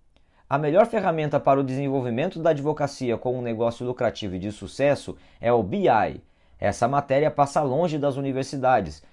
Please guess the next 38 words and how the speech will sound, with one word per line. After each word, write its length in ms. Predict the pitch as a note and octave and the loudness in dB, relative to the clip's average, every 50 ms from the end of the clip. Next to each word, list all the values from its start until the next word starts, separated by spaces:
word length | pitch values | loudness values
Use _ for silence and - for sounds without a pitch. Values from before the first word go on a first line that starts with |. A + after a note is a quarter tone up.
| - - | -20 -10
pois 240 | - G#2 A2 F#2+ F#2 | -6 -4 -4 -2 2
é 60 | G#2+ | 4
algo 280 | G#2+ A2+ A#2 A#2 A#2+ A#2 | 4 4 4 2 0 -2
novo 280 | G#2+ A2+ C#3+ E3 D3 | 0 0 0 0 0
inclusive 560 | E3 D#3+ D3 - C#3 A#2+ F#2+ F2+ D3 F3+ F#3+ F#3 | -2 -6 -4 -4 -4 -4 -2 -2 -4 -4 -4 0
para 220 | - F3 D#3 D3 | 2 2 2 2
setores 440 | - - C3+ B2+ - B2+ B2 A#2+ G2 | 2 -2 -6 -4 -2 -2 0 0 -2
mais 320 | G2 F#2+ G2 A2+ D3 E3+ | -2 -4 -2 -2 -2 -2
modernizados 840 | D#3+ E3 E3 C#3+ C3+ C#3 C3 C3 A#2+ F2+ G2 F#2 G2+ A2 C3 C#3 - - - - - - | -2 -2 -2 -2 -2 -4 -4 -4 -4 -2 -2 0 0 0 -2 -4 -10 -12 -20 -20 -14 -12
e 60 | B2+ | -12
familiarizados 840 | - - D3+ D#3+ E3+ E3+ E3 D#3+ D#3 D#3 C3+ G2 A2+ A#2 C3+ C#3 - | -6 0 0 2 2 2 2 2 2 2 0 0 2 2 0 0 -2
com 160 | - - C#3+ | -8 -8 -6
tecnologia. 840 | C3 - D3 - B2+ B2+ C#3 D3+ D#3 D3 A2 F#2 G2 F#2 E2 C#2+ A1 - _ _ _ - _ _ _ _ _ _ - | -4 -4 -4 -4 -4 -8 -4 -4 -2 -4 -4 -4 -4 -6 -6 -6 -10 -18 _ _ _ -20 _ _ _ _ _ _ -6
O 100 | A2 A#2 | -4 -4
Business 460 | G#2+ A#2+ G3+ A#3 A3+ G3+ G3 F#3 F3 | -2 0 0 0 0 0 0 0 0
Intelligence 680 | F3+ E3 D3 - B2+ B2+ C3 C3+ B2+ C#3 C3+ C#3 - - - - - - | 0 -2 0 4 4 4 4 4 0 -2 -4 -4 -6 -12 -20 -20 -14 -8
consiste 480 | C3 B2+ A#2+ - - E3 F3 - - | -6 -6 -6 -4 -4 -4 -4 -4 -4
no 80 | D#3+ D#3+ | -2 0
levantamento 720 | D#3 C#3 B2+ C#3 C#3 C3+ C3+ A#2+ A2 A2 C3+ E3+ F#3 E3 E3+ | 0 0 0 0 -2 0 -2 -2 -2 -2 -2 -4 -2 0 0
e 60 | D#3 | 0
análise 460 | C3 A#2+ A#2+ B2 B2+ B2+ A2+ B2 A#2+ | 0 0 2 0 0 0 0 -4 -4
de 100 | A2+ A2+ | -4 -4
dados 340 | G2+ G2+ A2+ A#2+ A#2+ B2 A2+ | 0 2 2 2 2 0 -4
referentes 540 | B2 A#2 - - A#2 G#2+ A2 A#2+ A#2 A2+ B2+ | -4 -4 -2 -4 -4 -4 -4 -6 -6 -4 -4
ao 80 | A#2+ | -4
seu 160 | A#2+ - B2+ | -4 -4 -6
negócio, 560 | C3 C#3 B2 G#2 A#2+ C3+ C3 B2+ - - - - _ - _ _ _ - | -4 -4 -2 4 4 4 4 4 2 -6 -16 -16 _ -20 _ _ _ -6
com 160 | G#2+ G#2+ A2 | -2 0 0
a 60 | G#2 | 0
geração 460 | F#2 G#2 A2 G#2+ G2+ - - A#2 G#2+ | 0 0 0 0 0 -2 -4 -8 -6
de 140 | G#2 F#2 G#2+ | -6 -6 -6
insights 460 | G#2+ G2 - - B2+ A#2 G#2+ G#2 - | -8 -8 -4 -2 0 0 0 -2 -6
precisos 580 | - D3 D#3+ D#3+ B2 - - C#3+ D3+ D#3+ D#3+ D#3 | -8 -4 -4 -4 -4 -4 -6 -4 -4 -4 -6 -4
para 200 | - C#3 C3+ C3+ | -2 0 0 0
a 40 | A#2+ | 0
gestão 380 | A2 A#2 G#2+ - - C3+ C#3 | -2 -6 -8 -8 -6 -6 -6
e 80 | D3+ D3+ | -4 -2
planejamento. 760 | D3+ C#3 C3+ C#3+ B2+ C3+ C3 C#3+ C3 B2 G#2 F2 - - - | -2 -2 -2 -2 0 2 0 2 2 -2 -4 -6 -8 -12 -18